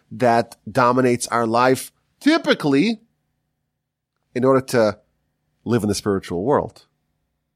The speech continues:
We're moving for seven days into a completely spiritual world. That's the idea. In order to do that, we have to abandon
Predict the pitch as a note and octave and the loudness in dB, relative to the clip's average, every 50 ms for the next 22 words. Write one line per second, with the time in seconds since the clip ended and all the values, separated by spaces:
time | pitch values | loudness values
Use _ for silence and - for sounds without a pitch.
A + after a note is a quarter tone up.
0 | _ _ _ _ _ - - - A#2 A#2+ C3+ C3 B2 C#3+ G3 A3+ F3 D3 A#2 G#2+ | _ _ _ _ _ -20 -20 -12 -4 0 0 2 2 2 2 2 2 2 0 0
1 | G#2+ - - A#2+ - - E3+ D3 A#2 C3 C3 C#3 B2+ A2 A#2 A#2 - - B2 A2 | -2 -6 -10 -6 -2 0 2 2 2 2 2 2 2 0 0 -4 -2 -2 -2 -2
2 | - - A2+ C#3 C3 - C3+ - - B2+ A#2 A2+ - A2+ A2+ B2 B2 G2+ E2 - | -2 -2 -4 -4 -6 -6 -6 -4 -2 -2 -2 -2 -4 -4 -4 -4 -4 -4 -6 -8
3 | _ _ _ _ _ _ _ - D3 F3 E3 - E3+ D#3 C#3 B2 A#2+ D#3 D#3 A2+ | _ _ _ _ _ _ _ -6 -6 -4 -4 -2 0 2 2 2 2 2 0 0
4 | E2 - _ _ _ _ _ _ _ _ _ _ _ _ _ _ - G2+ A2 A#2 | -2 -4 _ _ _ _ _ _ _ _ _ _ _ _ _ _ -10 -6 -6 -6
5 | - - D#3+ G#3 G#3 D#3 A#2+ A#2+ C3 - - - - _ _ _ _ _ _ _ | -4 -2 0 0 2 2 2 2 0 -4 -10 -20 -20 _ _ _ _ _ _ _
6 | _ _ _ _ _ _ _ _ _ _ - G#2+ G#2+ G#2 G#2 - - - A2+ A2+ | _ _ _ _ _ _ _ _ _ _ -8 -4 -4 -4 -4 -6 -6 -6 -6 -6
7 | A#2 _ _ _ _ _ - F2 F#2 G#2 B2+ C#3 D3+ D#3 C#3+ A#2 - G2 F2+ E2+ | -6 _ _ _ _ _ -14 -8 -2 0 2 2 4 2 2 0 -2 -4 -4 -6
8 | E2+ | -8